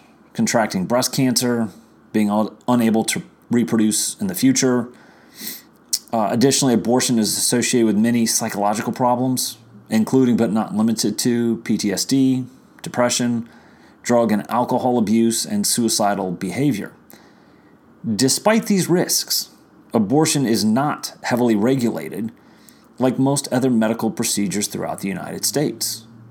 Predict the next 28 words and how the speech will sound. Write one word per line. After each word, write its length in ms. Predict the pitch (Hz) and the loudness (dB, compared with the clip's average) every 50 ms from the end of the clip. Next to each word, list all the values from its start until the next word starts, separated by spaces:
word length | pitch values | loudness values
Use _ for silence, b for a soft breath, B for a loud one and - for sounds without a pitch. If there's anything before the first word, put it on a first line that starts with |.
| B B B B B B - - - - - - - - - | B B B B B B -20 -20 -20 -20 -20 -20 -20 -16 -6
Nevertheless, 480 | - 113 113 113 120 139 143 127 123 - | -2 0 0 2 2 2 2 2 2 2
many 180 | 120 120 123 120 | 2 2 2 2
state 260 | - - 131 139 - | 2 2 2 2 2
laws, 540 | 117 117 98 95 104 120 - - - - - - - - - - - - | 0 0 0 0 -2 -2 -2 -4 -6 -6 -10 -16 -20 -20 -20 -20 -20 -10
uh, 160 | - 107 95 92 | -6 -6 -4 -2
in 140 | 123 123 113 | 0 0 0
place, 520 | - 120 110 110 110 110 - - - - B B B B B B B B B B B B - - | 0 0 0 2 2 0 0 -2 -4 -6 B B B B B B B B B B B B -8 -4
uh, 200 | - 117 - - | -2 0 0 2
have 180 | - 135 135 | 2 2 4
laws 260 | 135 139 139 139 131 127 | 4 4 4 4 4 2
in 80 | 127 | 0
place 260 | 113 - 123 117 117 - | 0 2 2 2 2 2
to 120 | - 120 | 2 0
inform 340 | 110 104 - - 131 139 135 | 0 0 0 0 0 0 0
patients 400 | - 117 113 110 - 113 92 98 | 2 2 2 2 2 0 -2 0
about 220 | 85 110 104 - | 0 0 0 0
the 80 | - - | -2 -4
health 460 | - - - - 147 143 - - - | -6 -6 -2 -2 0 0 -2 -2 -2
risks 580 | 98 95 92 - - - - - - - - - - b b b b b b b b | -2 -2 0 0 -2 -2 -2 -2 -4 -4 -6 -8 -16 b b b b b b b b
surrounding 540 | - - 143 131 117 110 107 110 113 113 110 | -2 0 2 2 2 2 2 2 2 4 4
abortion 500 | 113 104 - 78 76 90 - - 110 110 | 2 2 0 -2 -2 -2 -2 -2 -2 -2
and 200 | - - 113 110 | -2 0 0 0
alternatives 720 | 110 104 - - - 170 180 180 165 117 95 87 - - - | 0 -2 -4 -4 -2 0 0 2 2 0 0 -2 -4 -4 -4
to 140 | - 98 90 | -2 -4 -4
abortion 460 | 85 82 82 - - - - 104 101 | -4 -4 -6 -6 -6 -6 -4 -2 0
that 120 | 98 98 | 0 2
are 100 | 104 104 | 2 2
available. 600 | 104 98 131 143 147 131 107 87 80 71 - - | 2 2 2 2 2 2 0 0 -2 -6 -10 -14